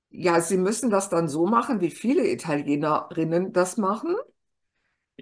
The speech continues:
Wenn die dann am Tisch sitzen und haben einen Teller voll leckerer Speisen vor sich,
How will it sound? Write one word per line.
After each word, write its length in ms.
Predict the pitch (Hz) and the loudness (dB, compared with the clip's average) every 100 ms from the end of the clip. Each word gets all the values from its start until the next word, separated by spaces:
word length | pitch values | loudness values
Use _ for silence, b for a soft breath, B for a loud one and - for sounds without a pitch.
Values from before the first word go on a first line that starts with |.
| _ | _
Wenn 240 | 170 185 202 | 4 6 6
die 100 | 190 | 4
dann 220 | 180 180 | 4 4
am 200 | 156 160 | 0 0
Tisch 260 | - 302 | -2 -2
sitzen 500 | - 170 151 - 208 | 2 0 2 -2 -2
und 220 | 156 165 165 | 0 0 2
haben 240 | 160 226 | 2 2
einen 220 | 135 151 | 2 -2
Teller 460 | 143 175 208 240 247 - | -2 2 4 2 -2 0
voll 460 | 202 226 262 269 - | 4 6 6 4 0
leckerer 520 | 165 214 240 202 170 | -4 -2 -2 -2 -4
Speisen 560 | - 180 220 339 202 147 | -2 2 2 2 -2 -4
vor 340 | - 123 135 | 0 2 2
sich, 480 | 160 214 359 - | 2 0 -2 -6